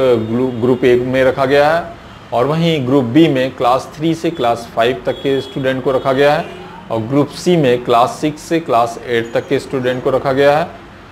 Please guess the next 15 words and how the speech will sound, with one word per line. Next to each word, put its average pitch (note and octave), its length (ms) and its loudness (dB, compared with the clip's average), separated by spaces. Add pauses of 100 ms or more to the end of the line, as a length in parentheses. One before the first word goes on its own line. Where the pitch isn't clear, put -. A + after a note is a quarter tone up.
(220)
और A2+ 180 0
ग्रुप B2+ 280 2
D E3 240 2
में C3+ 240 0
class C3 480 0
one E3+ 180 -2
से E3+ 140 -2
टेन C#3+ 420 -2
तक B2 160 -4
के C3+ 140 0
लिए B2+ 240 2
total B2+ 280 0
दिया C3 240 2
हुआ C#3+ 240 4
है। E3 140 -6